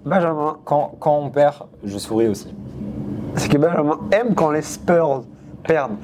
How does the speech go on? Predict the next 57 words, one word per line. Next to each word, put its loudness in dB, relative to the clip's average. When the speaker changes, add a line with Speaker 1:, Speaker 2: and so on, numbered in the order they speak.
Speaker 1:
Ce -12
qu'il 4
dit, « 4
Ouais, 4
j'aurais 4
plus 2
de 4
choses 2
à 4
écrire, 2
tout -6
ça. » 2
Speaker 2:
Eh -4
ben, 2
moi, 2
ce 0
qui -4
compte, -2
en -2
fait, 0
c'est -6
que -6
les 0
matchs 0
sont 0
intéressants, 0
qu'ils 0
gagnent 2
ou -4
qu'ils -6
perdent. 2
Et 4
là, 4
pour -2
le -2
coup, 2
les 2
matchs -2
sont -6
intéressants. -6
Speaker 1:
Ah 4
oui, 2
bien 2
sûr. 0
Speaker 2:
Mais -4
Speaker 1:
Mais 4
Speaker 2:
moi, 4
je -6
suis -6
pour, 2
je -10
suis -6
team -2
vraiment, 2
euh, -2
aucune 2
urgence. 0